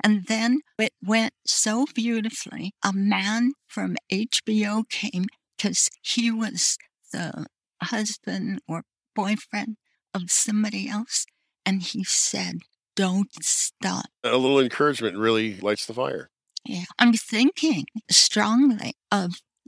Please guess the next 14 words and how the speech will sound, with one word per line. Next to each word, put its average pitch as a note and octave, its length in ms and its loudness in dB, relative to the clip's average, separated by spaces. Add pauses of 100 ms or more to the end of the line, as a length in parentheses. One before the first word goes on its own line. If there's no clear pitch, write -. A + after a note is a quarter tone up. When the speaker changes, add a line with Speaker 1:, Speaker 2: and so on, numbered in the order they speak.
Speaker 1:
getting G3+ 460 4
back G3 220 -2 (420)
into G#3 500 4
it F3 300 -6
again. G#3 760 -6 (320)
And F#3 320 0
this F#3 220 2
is F3+ 140 -4
probably F#3+ 360 0
a F#3+ 60 0
good F3+ 260 -2
time F#3+ 360 -4
to E3 100 -8
talk B3 320 -2